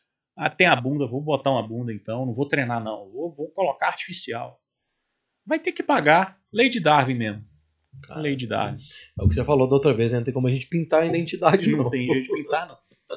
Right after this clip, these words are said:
Speaker 1: Não vou falar
Speaker 2: Vamos
Speaker 1: isso.
Speaker 2: lá, doutor, doutor, vamos lá, meu filho. Ah,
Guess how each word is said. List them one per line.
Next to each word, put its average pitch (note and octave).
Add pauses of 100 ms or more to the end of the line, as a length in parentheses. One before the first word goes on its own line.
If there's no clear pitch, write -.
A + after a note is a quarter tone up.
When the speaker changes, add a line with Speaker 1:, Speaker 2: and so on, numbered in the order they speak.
(640)
Speaker 1:
Não A#2+
vou G#2+
falar C3+
Speaker 2:
Vamos D3
Speaker 1:
isso. E4+
Speaker 2:
lá, G#3
doutor, B3
doutor, A#3
vamos C4+
lá, A3
meu F#3
filho. D#3+
Ah, F3